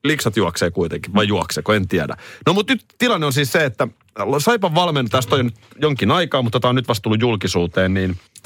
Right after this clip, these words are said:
tammikuun alussa, ö, Lappeenrannan Saipan apuvalmentaja, ö, oli tehnyt päävalmentaja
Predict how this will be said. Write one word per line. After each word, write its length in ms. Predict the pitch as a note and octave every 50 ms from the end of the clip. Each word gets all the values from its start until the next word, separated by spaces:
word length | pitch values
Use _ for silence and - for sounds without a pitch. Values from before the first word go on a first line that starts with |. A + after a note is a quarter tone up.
| -
tammikuun 500 | - D#3+ F3+ F3 C#3 B2+ G#2 - G#2+ A2
alussa, 480 | B2+ C3 A#2 G#2 F#2+ - - - F#2+ F2 - - - - - _ _ _ _ _ _ _ _ -
ö, 260 | G#2+ G#2+ G#2+ G2+ G2 G2+
Lappeenrannan 440 | A2 G#2 - C3+ D3+ F3+ F3 E3 C#3+
Saipan 420 | - F3 D#3 C#3+ B2+ C3+ B2 B2 -
apuvalmentaja, 1000 | E3+ F#3+ E3+ - D3 A#2 A#2 A2+ G#2 F#2 F#2+ F2 E2+ E2+ G2 F#2+ F#2 F2+ F2 E2 - _ _ _ _ _ - -
ö, 20 | G2+ G2 F#2+ F#2+ F#2+ F#2 E2+ -
oli 200 | G2 F#2+ F#2 F2
tehnyt 360 | E2+ A2 G2 F#2+ F#2 F#2 E2+ - - -
päävalmentaja 840 | - D3 D3 C#3+ B2+ A#2+ A2+ A2 G#2+ F#2+ - G#2+ G2+ G2+ G2 G2 F#2+